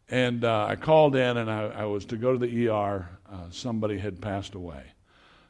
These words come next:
Uh, very difficult time where you wanna be on your best, you wanna care for somebody. On the way out the door, I realized this is gonna take a while. I'm gonna miss supper tonight. And I grabbed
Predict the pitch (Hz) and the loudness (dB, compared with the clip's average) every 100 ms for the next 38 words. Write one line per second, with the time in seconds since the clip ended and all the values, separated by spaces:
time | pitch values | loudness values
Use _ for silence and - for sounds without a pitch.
0 | _ - - 135 131 151 147 131 131 135 | _ -18 -16 -8 2 4 4 4 2 2
1 | 123 123 123 120 110 107 110 110 110 104 | 2 2 0 -2 -2 -2 -2 -2 -4 -4
2 | 104 104 101 92 104 101 - 101 95 92 | -6 -6 -8 -4 -4 -4 -8 -10 -10 -8
3 | 104 95 87 - 90 85 - 147 147 135 | -8 -8 -10 -12 -12 -12 -4 -2 2 4
4 | 165 151 147 117 110 110 113 143 127 107 | 6 4 2 -2 -2 0 2 6 6 4
5 | 98 123 107 117 120 131 135 117 110 107 | -2 -8 -6 -4 -4 -2 -2 -2 -2 0
6 | 107 101 - - - 117 113 110 117 113 | -2 -4 -14 -18 -6 -4 -2 -2 -4 -4
7 | 123 104 104 98 98 95 95 - - - | -4 -2 -2 -4 -4 -6 -6 -10 -20 -20
8 | - - _ _ - 113 107 104 98 120 | -20 -20 _ _ -6 -4 -2 -4 -2 0
9 | 127 143 131 | 4 2 2